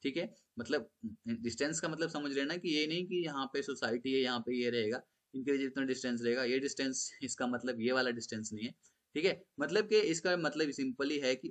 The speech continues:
उसको उस काम में कितना इंटरवीन करना चाहिए, ठीक है? उसको उस काम में कितना इंटरेस्ट लेना चाहिए,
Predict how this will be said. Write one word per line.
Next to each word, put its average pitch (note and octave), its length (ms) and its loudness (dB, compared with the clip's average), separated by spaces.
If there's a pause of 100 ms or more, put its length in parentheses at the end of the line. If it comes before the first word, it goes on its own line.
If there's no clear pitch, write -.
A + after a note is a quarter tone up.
(100)
उसको C3+ 260 -4 (100)
उस C#3 240 -4
काम A2+ 280 4
में D3 140 0
कितना A2+ 440 -2 (1200)
इंटरवीन C3 520 2
करना A2 280 0
चाहिए, G2 260 -4
ठीक C3 180 -4
है? F3 60 0
उसको D3 300 0
उस - 140 -4
काम A#2 200 2
में D3+ 120 -4
कितना A#2+ 320 -2 (380)
इंटरेस्ट C#3+ 380 2
लेना A2+ 260 2
चाहिए, F#2 320 -4